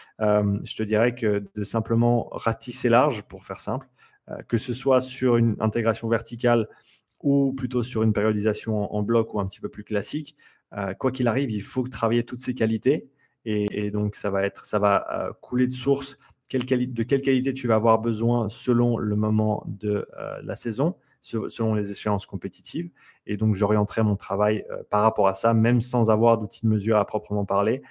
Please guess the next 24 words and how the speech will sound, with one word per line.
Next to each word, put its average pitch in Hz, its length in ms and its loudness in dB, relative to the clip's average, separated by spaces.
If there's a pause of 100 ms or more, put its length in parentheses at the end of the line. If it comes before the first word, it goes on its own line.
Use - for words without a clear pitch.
(240)
pour 117 140 -6
quantifier 113 420 -4
ces 110 120 -10
choses-là 110 520 0 (320)
ou 120 100 -4
pour 117 240 0
orienter 107 420 4
directement 107 600 0
à, 104 200 0
à, - 220 -2
sur - 200 -2
la 117 80 6
base 110 200 0
des 110 100 0
mesures. 117 340 2 (240)
Je - 100 -20
pense 113 220 -4
que 107 100 -4
j'orienterai 101 480 0
simplement 107 380 -2
sur 104 160 -6
la 98 100 0
base 107 300 2
de, 110 260 4